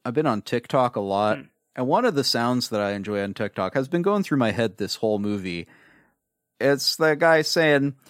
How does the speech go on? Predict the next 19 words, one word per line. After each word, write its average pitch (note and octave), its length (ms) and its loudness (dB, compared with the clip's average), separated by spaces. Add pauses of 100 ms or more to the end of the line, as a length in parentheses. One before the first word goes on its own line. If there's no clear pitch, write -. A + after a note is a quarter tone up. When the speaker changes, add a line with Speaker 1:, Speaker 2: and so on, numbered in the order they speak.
(720)
Speaker 1:
"I'm F#3+ 180 4
running B3+ 280 6
on A3 160 6
four C4+ 380 8
hours C4 440 6
of G#3+ 100 -2
sleep E4 440 4 (420)
and A#3+ 240 6
an A#3 100 4
Oreo, F#4 760 8 (960)
and C4 280 8
I'm B3+ 160 6
ready D#4+ 380 8
to C#4+ 100 4
fight E4 440 6
God E4 540 8 (600)
or F4+ 300 10
become G4+ 580 8
him." B4 720 8